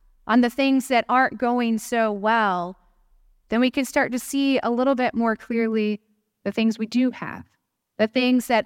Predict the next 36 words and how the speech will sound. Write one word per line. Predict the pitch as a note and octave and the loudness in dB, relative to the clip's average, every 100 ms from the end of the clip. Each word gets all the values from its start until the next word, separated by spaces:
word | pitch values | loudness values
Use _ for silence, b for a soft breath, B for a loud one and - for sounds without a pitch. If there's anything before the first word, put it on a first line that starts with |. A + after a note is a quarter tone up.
| - | -2
are | A#3+ B3 B3 A#3+ | 0 2 4 2
going | A#3+ A3 G#3+ | -2 -2 0
well, | A3 A3+ | 2 2
the | G3+ | 2
things | G3 B3 C4 | 0 0 0
that | A#3+ | 0
we | G3 | 0
have | G#3+ A#3 A#3+ A#3 | 2 2 2 0
to | A3 | -8
be | |
grateful | G3 G#3+ A#3 - G3 | -2 -2 -2 -4 -8
for. | - A3+ G#3+ F3 E3 - _ _ _ _ _ _ _ - | -6 -4 -2 -2 -6 -16 _ _ _ _ _ _ _ 0
And | B3+ | 2
as | B3+ | 2
we | D4 | 0
begin | C4+ C4 D#4+ | -2 0 0
to | D#4 | 0
notice | C4+ B3+ C#4 D4+ G#3+ - - - | 0 2 2 2 0 -2 -16 -4
these | A#3 G#3+ | -2 -2
blessings, | A3 A3+ A#3 - G3+ - - - - _ _ _ - | 0 0 0 -2 -6 -6 -10 -14 -20 _ _ _ -4
it | A3 | -2
has | A3 - A#3+ C4 C4 | -2 0 2 2 2
the | C4 | -4
power | - - B3 C4+ C4 G3 E3+ D#3+ F3 _ _ - | -6 -6 0 2 2 0 -2 -6 -8 _ _ -2
to | A#3+ | -2
pull | A3 - D#4 D#4 | -2 -2 2 2
us | D4+ - | 2 -2
out | A#3 A#3 | 0 0
of | A3+ - | 0 -2
apathy, | G#3 G#3+ G3 - E3 D3+ - _ - | -2 -2 -4 -6 -6 -6 -10 _ -4
to | A#3+ | -2
pull | - D#4 E4 | -2 0 2
us | E4 - | 2 2
out | B3 C4 | 2 4
of | B3 | 2
depression. | A#3+ - A3 G#3+ - F3 F3 | -2 -2 -2 0 -4 -6 -8